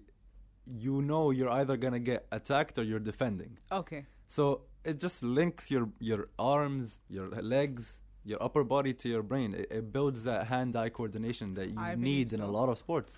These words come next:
Speaker 2: صح.
Speaker 1: Like basketball, you need a lot of hand-eye coordination.
Speaker 2: Okay.
Speaker 1: Because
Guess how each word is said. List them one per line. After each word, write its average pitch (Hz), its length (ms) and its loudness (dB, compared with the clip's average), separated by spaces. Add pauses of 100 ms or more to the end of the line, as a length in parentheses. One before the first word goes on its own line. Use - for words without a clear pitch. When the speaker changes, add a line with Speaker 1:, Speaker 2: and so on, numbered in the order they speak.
Speaker 2:
صح. 247 100 -2 (460)
Speaker 1:
Like 110 240 -2
basketball, 113 420 2
you 120 160 0
need 131 460 2
a 113 60 0
lot 123 340 4
of 110 120 -2
hand-eye 117 360 -2
coordination. 107 580 -4 (240)
Speaker 2:
Okay. 185 400 -6 (120)
Speaker 1:
Because 110 420 -2